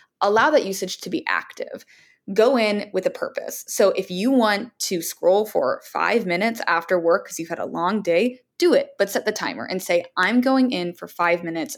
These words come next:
right now," and then do it. Or if you're going in to post something or to see a specific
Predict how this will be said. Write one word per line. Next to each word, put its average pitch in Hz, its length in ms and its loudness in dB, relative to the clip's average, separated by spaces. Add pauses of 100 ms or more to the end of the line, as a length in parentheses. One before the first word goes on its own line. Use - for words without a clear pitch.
right - 240 -2
now," - 380 -10
and 190 120 -2
then 185 120 0
do - 180 -8
it. - 140 -8 (520)
Or 254 320 8
if 220 140 -2
you're 202 100 4
going 190 340 0
in 180 180 -2
to - 100 -14
post 311 320 -2
something 165 420 -4
or 170 120 -2
to 170 120 -6
see 170 220 -6
a - 40 -2
specific 170 640 -2